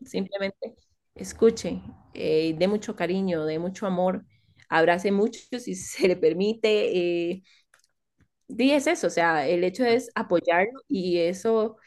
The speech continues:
y apoyarlo es emocional, eh, con tiempo, siempre es con tiempo, o sea, el simple hecho de que una persona te llame a las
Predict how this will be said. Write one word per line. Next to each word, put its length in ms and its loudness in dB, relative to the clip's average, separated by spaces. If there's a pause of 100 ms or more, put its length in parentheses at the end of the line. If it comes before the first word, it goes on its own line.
(220)
y 80 2
apoyarlo 720 2
es 220 0
emocional, 1160 0 (920)
eh, 240 0
con 220 -2
tiempo, 580 2 (380)
siempre 380 0
es 100 -6
con 180 -6
tiempo, 320 -4
o 40 -4
sea, 240 0
el 160 -2
simple 400 -4
hecho 180 -4
de 100 0
que 60 -6
una 160 -4
persona 340 -6
te 180 -2
llame 380 2
a 100 4
las 360 -4